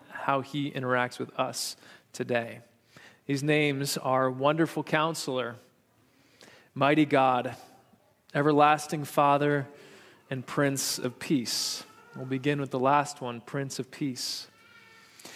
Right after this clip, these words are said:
We see in this prophecy from Isaiah chapter nine that there is a coming king. It's an announcement of an arrival of a king.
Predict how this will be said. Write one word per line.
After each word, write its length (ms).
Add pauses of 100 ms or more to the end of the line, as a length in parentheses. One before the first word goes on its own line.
(200)
We 80
see 420
in 140
this 180
prophecy 760
from 280
Isaiah 760 (220)
chapter 320
nine 460 (400)
that 180
there 220
is 100
a 60
coming 400
king. 320
It's 160
an 60
announcement 1080
of 100
an 80
arrival 760
of 100
a 60
king. 480